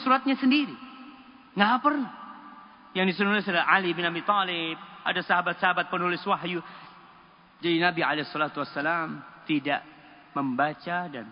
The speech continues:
tidak menulis. Sallallahu alaihi wasallam. Dan ini satu kemuliaan bagi beliau. Ini sebagai pertanda bahwasanya wahyu yang diterima beliau adalah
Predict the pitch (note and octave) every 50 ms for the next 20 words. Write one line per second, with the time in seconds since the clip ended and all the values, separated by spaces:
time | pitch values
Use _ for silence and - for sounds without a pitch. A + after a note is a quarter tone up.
0 | A#2 - - C#3 C3 B2 C3 B2 - - C#3 C3+ B2+ A#2+ A2+ A2+ G#2+ F#2+ - -
1 | - - - - - - C3 A#2+ A#2+ A#2+ A#2+ A2+ A2 A2+ A#2+ B2+ B2+ B2 A#2 G#2+
2 | A#2+ A#2 A2+ A2 - - - - - - _ - A#2+ A2+ G#2+ A#2 A#2+ A#2 G2 A2
3 | A#2 G#2+ - - - G2+ F#2 F#2+ - - - - - - - - _ _ _ _
4 | _ _ - C#3+ D3+ - F3 F#3 G3+ F#3 - F#3+ F#3 G3 F#3 - G3 F#3 F#3 F3+
5 | F3+ F3+ F3+ D#3 F3+ G3 F#3+ F#3 F#3 D#3+ F3+ D#3+ E3+ E3+ F3 E3 B2+ G#2 - -
6 | - - - - - - - - - - - - - - - _ _ _ _ _
7 | _ _ _ _ _ _ _ _ _ _ _ _ _ _ _ _ _ _ C#3 C#3+
8 | D3+ C3+ - - C#3 C3+ C3 C3+ - - - - D3+ C#3+ D3 C#3+ C3+ B2 B2+ B2+
9 | A#2+ - C#3+ C3 B2 B2 B2 C#3+ C#3 - - - D#3+ E3+ F3 E3+ D#3 D3+ C#3 C3+
10 | C3 C#3 B2+ D3+ C#3 C3 C3 C3 B2 C3+ D3 C#3+ C3+ C#3 B2+ G#2+